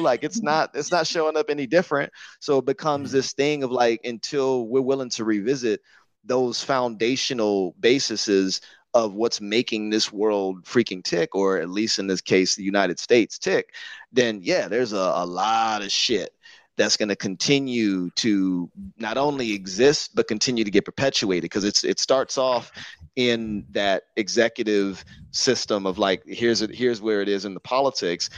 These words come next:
Speaker 1: It feeds into the system of the minds and the way that people are thinking about how they're gonna live their lives.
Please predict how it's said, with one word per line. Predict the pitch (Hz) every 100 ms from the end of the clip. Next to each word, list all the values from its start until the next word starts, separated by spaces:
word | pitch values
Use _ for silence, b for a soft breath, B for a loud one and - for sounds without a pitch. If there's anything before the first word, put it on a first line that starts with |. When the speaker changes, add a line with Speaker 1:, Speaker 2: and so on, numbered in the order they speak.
| B B -
Speaker 1:
It | 117 101
feeds | - 143 156 147
into | 135 120 - 120 104
the | 101
system | - 113 110 101
of |
the | 92
minds | 92 98 113 127 117 101
and | 101
the | 92
way | 101 110 110 107
that | 82
people | - 107 92
are | 87
thinking | - 170 - 104 92 B B -
about | 101 95
how | 95 110
they're | 104
gonna | 101
live | 98 92
their | 87
lives. | 104 180 120 98